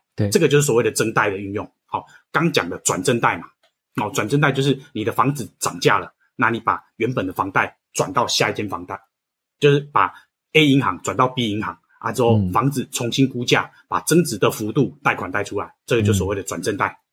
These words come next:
Speaker 2: 好，那第二个就是所谓的增贷，哦，这个没有转哦，就是单纯的增贷。那增贷的概念就是说，你把你的，呃，缴进去的房贷本金再提领出来运用。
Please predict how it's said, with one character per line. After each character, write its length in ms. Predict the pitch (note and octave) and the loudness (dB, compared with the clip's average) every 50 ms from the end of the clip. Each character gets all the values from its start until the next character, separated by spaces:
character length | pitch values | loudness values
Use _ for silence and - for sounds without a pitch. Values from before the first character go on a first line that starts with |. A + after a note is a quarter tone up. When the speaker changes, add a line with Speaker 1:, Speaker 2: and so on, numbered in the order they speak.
| _ _ - | _ _ -8
Speaker 2:
好， 220 | - G2 - _ _ _ _ - | -8 -8 -8 _ _ _ _ -2
那 80 | F3 | -2
第 160 | E3+ - F3+ E3+ | 2 4 4 4
二 60 | D3+ | 4
个 160 | C#3+ - - _ _ _ _ | 2 -2 -8 _ _ _ _
就 100 | - A#2+ | -6 -4
是 100 | A2 A#2 | -4 -4
所 140 | A2 - G2+ | -2 -2 0
谓 100 | G#2+ A#2+ | 0 0
的 180 | G#2+ F#2+ - _ _ - | 0 -2 -6 _ _ 0
增 180 | - E3 D#3 E3+ | 2 2 4 4
贷， 260 | - C#3+ G#2 - - _ _ _ _ | 4 2 2 0 -8 _ _ _ _
哦， 180 | - G2+ - - - | -12 -12 -12 -6 -2
这 80 | - G3+ | 0 2
个 80 | F3 | 4
没 120 | C#3+ C3+ C#3+ | 4 4 6
有 100 | C#3 D3+ | 4 4
转 200 | D3 C#3 F2+ F2+ | 2 0 -4 -4
哦， 160 | F2 E2+ F2+ _ _ | -6 -10 -12 _ _
就 100 | - D3 | 0 0
是 100 | - - - _ - | 0 -2 -4 _ -2
单 140 | B2+ C3 C#3 | 0 0 0
纯 120 | - G2+ | 0 -4
的 80 | F#2 F#2 | -8 -6
增 200 | - A2+ G#2+ G2 | -6 -6 -6 -2
贷。 200 | - G2 F2 - _ _ - | -2 -4 -4 -6 _ _ -6
那 100 | F#3+ F3 | -6 -4
增 180 | - - F#3 F#3+ | -2 0 0 2
贷 140 | F#3 E3 C#3+ | 2 2 2
的 60 | B2+ | 2
概 140 | C#3+ D3+ C3+ | 2 2 2
念 140 | B2+ B2 A2+ | 2 0 0
就 100 | A2+ A#2+ | -2 -2
是 80 | A#2 | -2
说， 240 | A2+ A2+ A#2 A#2 - _ _ _ - | 0 0 -2 -2 -4 _ _ _ -2
你 140 | A#2 C3 | 0 0
把 240 | C#3 C#3+ - G#2+ A2+ | 2 4 4 4 4
你 200 | B2+ A#2+ A2 G2+ | 4 2 -2 -2
的， 180 | - G2 F#2 - _ _ _ _ _ _ _ - | -6 -8 -10 -10 _ _ _ _ _ _ _ -8
呃， 160 | A2+ G#2+ F#2+ | -6 -6 -4
缴 180 | - - G2 G2+ | 0 0 0 0
进 160 | - E3+ D3 | 0 -2 -2
去 120 | C#3+ D3 | 0 -2
的 80 | C3 A2 | -2 -2
房 200 | - G2+ F#2+ G#2+ | -2 -4 -6 -2
贷 240 | - A2 F#2 - _ _ _ _ _ _ _ - | -2 -2 -2 -2 _ _ _ _ _ _ _ 0
本 180 | - B2 G#2 | 0 0 0
金 260 | G2+ - E3 E3 E3 E3 - | 0 0 0 0 0 -2 -2
再 140 | - C3+ - - - | -2 -2 -2 -2 -6
提 220 | - - A2+ C3 | -8 -6 -4 -2
领 120 | C3 F#2+ | -4 -4
出 160 | F2 - - A#2+ | -4 -2 -2 -2
来 120 | F#2+ G2+ | -2 -2
运 160 | A2+ A2 G#2 | -4 -6 -6
用。 200 | G#2+ G2 F#2 - | -6 -8 -8 -10